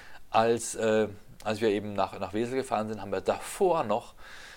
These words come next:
den R-T-L-Jahresrückblick gedreht. Ähm,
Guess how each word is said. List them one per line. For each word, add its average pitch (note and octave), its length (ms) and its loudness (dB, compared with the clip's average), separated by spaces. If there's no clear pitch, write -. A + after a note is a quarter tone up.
den G#2 100 -8
R-T-L-Jahresrückblick A2 1800 -4
gedreht. G2 600 -4
Ähm, G#2 340 -8